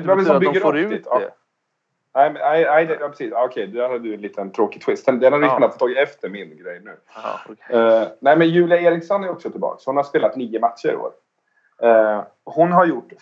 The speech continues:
Speaker 2: fyrtioen mål och ligger över sextio procent. Eh, om man jämför då med de här superstjärnorna, eh,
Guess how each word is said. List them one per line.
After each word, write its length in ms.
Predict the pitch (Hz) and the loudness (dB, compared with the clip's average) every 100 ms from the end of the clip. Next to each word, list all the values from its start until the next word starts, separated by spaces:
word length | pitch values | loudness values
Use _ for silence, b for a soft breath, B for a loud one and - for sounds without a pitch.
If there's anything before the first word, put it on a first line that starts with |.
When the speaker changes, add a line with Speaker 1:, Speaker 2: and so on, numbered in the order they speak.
| - | -10
Speaker 2:
fyrtioen 760 | 147 - 147 135 175 135 113 | -10 -10 -16 -10 -6 -6 -6
mål 400 | 131 165 170 127 | -8 -6 -4 -6
och 160 | 131 120 | -6 -4
ligger 260 | 120 117 110 | -2 0 -2
över 160 | 101 | -2
sextio 520 | - 139 - - - | -4 -6 -6 -16 -10
procent. 520 | 110 110 143 98 143 - _ _ b b b - | -8 -4 -2 -2 -4 -12 _ _ b b b 0
Eh, 520 | 113 110 107 107 - | 4 6 6 4 2
om 140 | 123 | 2
man 140 | 123 131 | 4 4
jämför 400 | 139 120 117 190 | 2 0 -4 0
då 120 | 165 | 0
med 120 | 110 | -2
de 80 | 107 | -2
här 200 | 95 90 | 0 0
superstjärnorna, 1160 | - - 127 - 110 101 175 190 147 76 - - _ | -4 -12 -14 -10 -6 0 0 0 -4 -6 -10 -14 _
eh, 320 | 87 85 80 | -8 -6 -4